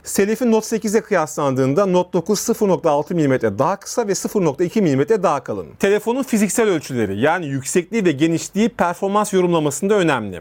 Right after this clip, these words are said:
Çünkü ayak izi genişleyen ve yüzey alanı büyüyen bir telefon sürekli yük altında çalışan dahili bileşenler için daha yüksek potansiyelde ısı dağıtımı sağlayabilir. Bunu göz ardı edemeyiz çünkü en nihayetinde bir mühendislik yarışından bahsediyoruz telefonlar arasındaki ve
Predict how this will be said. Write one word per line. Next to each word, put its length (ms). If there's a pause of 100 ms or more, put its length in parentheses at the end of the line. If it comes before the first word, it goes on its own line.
(160)
Çünkü 540
ayak 280
izi 180
genişleyen 520
ve 40
yüzey 360
alanı 240
büyüyen 320
bir 160
telefon 480
sürekli 420
yük 160
altında 300
çalışan 560
dahili 360
bileşenler 500
için 440
daha 140
yüksek 300
potansiyelde 580
ısı 240
dağıtımı 300
sağlayabilir. 640 (120)
Bunu 180
göz 200
ardı 200
edemeyiz 440
çünkü 300
en 140
nihayetinde 460
bir 80
mühendislik 540
yarışından 420
bahsediyoruz 500
telefonlar 500
arasındaki 480
ve 160